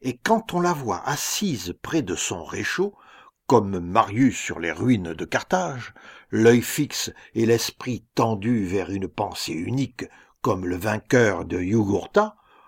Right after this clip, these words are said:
on comprend ce mot d'une dame du cordon à la nouvelle d'un tremblement de terre. « Ah, mon Dieu, et ceux qui avaient leur café sur le feu ? »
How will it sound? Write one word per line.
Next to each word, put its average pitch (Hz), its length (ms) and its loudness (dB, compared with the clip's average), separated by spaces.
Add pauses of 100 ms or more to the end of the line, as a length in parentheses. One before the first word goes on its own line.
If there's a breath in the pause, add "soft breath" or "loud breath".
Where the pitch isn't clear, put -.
(320 soft breath)
on 127 140 0
comprend 147 680 -2
ce - 220 -2
mot 135 440 0
d'une 92 320 -10
dame 107 400 2
du 90 160 -10
cordon 104 560 -2 (240 loud breath)
à 104 100 0
la 98 140 -2
nouvelle 123 480 2
d'un 85 180 -8
tremblement 117 640 0
de 80 140 -8
terre. « 135 600 -4 (540 soft breath)
Ah, 180 240 6
mon 180 240 2
Dieu, 165 320 0 (320 loud breath)
et 226 120 6
ceux 220 220 0
qui - 160 2
avaient 196 200 4
leur 190 180 0
café 202 340 2
sur 190 220 0
le 202 120 4
feu ? » 214 380 0